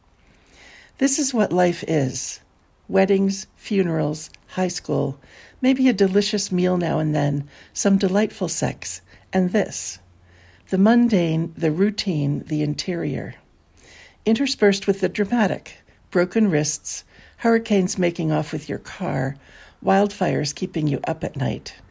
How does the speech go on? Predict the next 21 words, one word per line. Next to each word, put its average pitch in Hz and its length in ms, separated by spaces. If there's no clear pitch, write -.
vet - 340
bills. - 540
Remember 320 340
that 220 200
question 196 460
about 180 280
if 180 180
you 175 60
had 165 180
only 170 320
a 160 40
year 160 260
to 165 140
live, 156 360
what - 160
would 165 160
you 170 80
do 160 160
with 160 180
your 151 100
time? 151 540